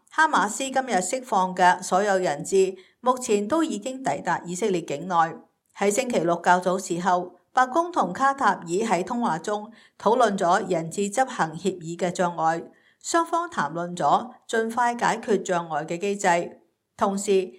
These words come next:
以色列政府亦都喺度為哈馬斯唔履行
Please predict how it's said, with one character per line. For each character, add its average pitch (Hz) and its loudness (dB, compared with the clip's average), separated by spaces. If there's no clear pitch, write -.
以 254 -6
色 359 4
列 269 2
政 226 -6
府 202 2
亦 202 -2
都 262 -2
喺 214 -2
度 185 2
為 175 4
哈 240 -6
馬 208 2
斯 202 -8
唔 247 -8
履 214 0
行 220 -2